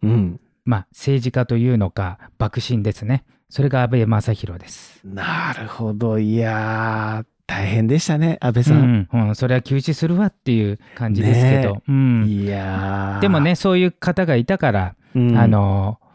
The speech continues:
Speaker 2: 多分日本がね、いい方向っていうか、
Speaker 1: うん。
Speaker 2: 多分被害も、その、起きたことに対しては、あの、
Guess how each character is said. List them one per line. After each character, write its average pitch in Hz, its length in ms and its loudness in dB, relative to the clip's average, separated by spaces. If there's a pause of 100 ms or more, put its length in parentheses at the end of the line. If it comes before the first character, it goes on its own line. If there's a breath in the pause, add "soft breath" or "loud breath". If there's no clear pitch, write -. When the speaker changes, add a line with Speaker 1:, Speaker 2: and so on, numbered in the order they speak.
(500 soft breath)
Speaker 2:
多 143 100 2
分 113 100 2
日 113 80 4
本 110 200 2
が 101 100 -2
ね、 165 260 0
い 135 120 2
い - 20 2
方 101 180 0
向 110 140 -2
っ 98 40 -2
て - 160 -8
い 95 60 -4
う 92 80 -8
か、 - 240 -12
Speaker 1:
う 110 60 -2
ん。 95 320 0
Speaker 2:
多 139 100 0
分 120 140 2
被 139 160 0
害 117 220 2
も、 101 280 -4
そ - 160 -6
の、 107 260 -4 (440)
起 151 180 -2
き - 20 -18
た 147 120 -2
こ 147 120 -2
と 160 80 -2
に 151 120 2
対 185 200 2
し - 40 -8
て 208 100 -2
は、 185 180 2 (360 loud breath)
あ 117 120 -2
の、 101 240 -4